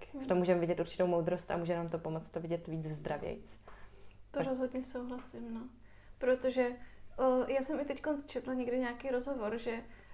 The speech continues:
Speaker 2: lidi hodně jako třeba trpěj nebo narážej na to, že jsou hodně samostatný ve smyslu, že mají na všechno svůj názor už jako velmi mladý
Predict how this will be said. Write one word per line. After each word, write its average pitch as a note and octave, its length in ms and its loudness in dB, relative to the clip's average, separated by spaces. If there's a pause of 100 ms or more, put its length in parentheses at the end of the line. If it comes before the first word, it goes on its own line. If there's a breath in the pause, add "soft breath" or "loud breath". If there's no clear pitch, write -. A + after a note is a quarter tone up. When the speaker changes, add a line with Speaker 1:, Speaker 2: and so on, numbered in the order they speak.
(240 loud breath)
Speaker 2:
lidi B3 220 2
hodně B3+ 340 2 (580)
jako B3+ 200 -2
třeba C4 260 -4 (400)
trpěj D4+ 600 2
nebo A#3+ 440 0 (280 loud breath)
narážej C4 520 2
na C4 140 2
to, C4 220 4
že B3+ 460 2
jsou C4 240 0
hodně C4+ 180 -2
samostatný C4 1000 -4 (120)
ve B3+ 120 0
smyslu, C4 360 -4
že C4+ 80 -2
mají C#4 180 -2
na B3+ 80 -2
všechno C4+ 320 -6
svůj C#4 260 -2
názor C4 360 2
už C4 120 -6
jako C4+ 200 -2
velmi C4 280 4
mladý A#3+ 580 2